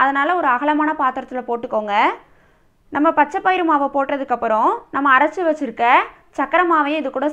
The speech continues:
சேர்த்து நல்லா கலந்து விட்டுக்கலாம். இந்த மாவை கட்டிகள் இல்லாம நல்லா கலந்து விட்டதுக்கப்புறம் உருண்டை பிடிக்கிறதுக்கு நெய் காய்ச்சி ரெடி பண்ணிட்டு வந்துடலாம். நான் வந்து இன்னைக்கு நெய் யூஸ் பண்ணியிருக்கேன். நீங்க தேங்காய் எண்ணெய் கூட யூஸ் பண்ணிக்கலாம், அதுவும் ரொம்பவே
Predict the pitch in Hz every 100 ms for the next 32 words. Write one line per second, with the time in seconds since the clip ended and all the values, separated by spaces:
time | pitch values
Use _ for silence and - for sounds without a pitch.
0 | 285 233 233 294 330 262 311 294 262 302
1 | 277 233 214 208 233 392 - _ _ _
2 | _ _ _ - - - 294 294 294 277
3 | 359 339 392 - 285 370 349 330 302 294
4 | 320 269 294 302 269 294 311 285 254 247
5 | 233 233 220 285 466 - _ _ 302 359
6 | 415 403 285 277 247 240 370 294 320 330
7 | 311 330 269 285 269 262 240 226 214 214
8 | 240 415 - 269 285 339 330 359 311 269
9 | 269 294 302 - 247 233 208 247 415 415
10 | 311 302 302 311 349 339 277 285 302 294
11 | 294 262 247 226 220 311 453 254 302 349
12 | 277 277 294